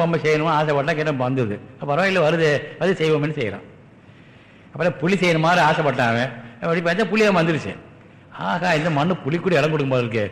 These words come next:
புலி செய்யறான்னு செய்யறான். அப்புறம் இதை பார்த்தா இது எல்லாருக்கும் வரும் போது இருக்கேன்னு எல்லா பொம்மை செய்ய ஆரம்பிட்டான். இப்ப மண்ணில் பாருங்க, எல்லா பொம்மையும் இருக்கு. அப்படி போல ஈஸ்வரன் பார்த்தாரு, இது ஆணும் பெண்ணா ரெண்டு பிரதான உருவங்களாக எடுக்கக்கூடிய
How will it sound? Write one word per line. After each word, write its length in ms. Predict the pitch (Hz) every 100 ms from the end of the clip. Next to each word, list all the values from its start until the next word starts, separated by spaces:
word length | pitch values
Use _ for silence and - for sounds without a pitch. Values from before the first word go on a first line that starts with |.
| - - -
புலி 120 | 175
செய்யறான்னு 300 | 143 135 139 117
செய்யறான். 260 | 98 98 - - - - - - - - - - -
அப்புறம் 320 | 185 214 202
இதை 100 | 190 151
பார்த்தா 260 | 170 180 156 156 - - - -
இது 80 | 120
எல்லாருக்கும் 300 | 104 165 196
வரும் 160 | 175 180
போது 100 | 175
இருக்கேன்னு 260 | 165 185 139
எல்லா 120 | 147
பொம்மை 140 | 143 147
செய்ய 180 | 135 110
ஆரம்பிட்டான். 400 | 104 98 - - - - - - - - - - - - - - - - - - - - - - - - - - - - -
இப்ப 140 | - 151
மண்ணில் 240 | 139 175 151
பாருங்க, 200 | 147 135
எல்லா 100 | 117 123
பொம்மையும் 240 | 127 131
இருக்கு. 180 | 92 - - - - - - - - - - - -
அப்படி 300 | 139 202 208
போல 240 | 185 190 180
ஈஸ்வரன் 320 | 185 180 147
பார்த்தாரு, 420 | 151 151 135 120 143 - - -
இது 100 | 139 123
ஆணும் 240 | 156 196 185
பெண்ணா 180 | 165 160 143
ரெண்டு 160 | 143 156 123
பிரதான 340 | 135 160 170
உருவங்களாக 460 | 147 147 139 139 135 123 120
எடுக்கக்கூடிய 320 | 135 143